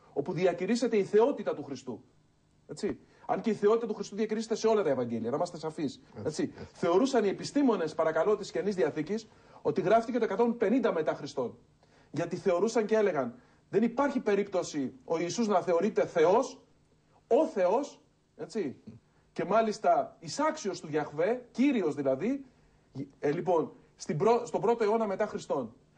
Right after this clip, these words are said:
Speaker 1: Και έρχεται ένας πάπυρος στην Αίγυπτο,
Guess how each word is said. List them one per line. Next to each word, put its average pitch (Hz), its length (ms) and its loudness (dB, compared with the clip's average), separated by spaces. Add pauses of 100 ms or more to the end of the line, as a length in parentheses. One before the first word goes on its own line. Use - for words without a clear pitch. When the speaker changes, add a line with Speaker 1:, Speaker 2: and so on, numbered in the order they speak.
(140)
Speaker 1:
Και - 80 2
έρχεται 240 260 0
ένας 220 240 -2
πάπυρος 156 600 0 (360)
στην 208 280 -2
Αίγυπτο, 214 580 0